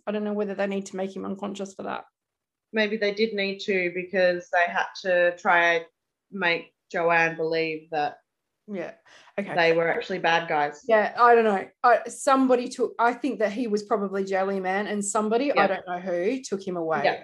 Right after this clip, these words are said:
Speaker 1: But yeah,
Speaker 2: Yeah.
Speaker 1: that's all I can really say to that. So
Speaker 2: Yeah.
Speaker 1: whether or not Peter was killed, or if they let him go and he decided to stay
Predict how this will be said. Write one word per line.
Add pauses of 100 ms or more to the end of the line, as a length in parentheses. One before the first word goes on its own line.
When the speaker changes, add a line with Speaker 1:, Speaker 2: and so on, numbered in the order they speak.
Speaker 1:
But
yeah, (200)
Speaker 2:
Yeah.
Speaker 1:
that's
all
I
can
really
say
to
that. (340)
So
Speaker 2:
Yeah. (220)
Speaker 1:
whether
or
not
Peter
was
killed,
or
if
they
let
him
go
and
he
decided
to
stay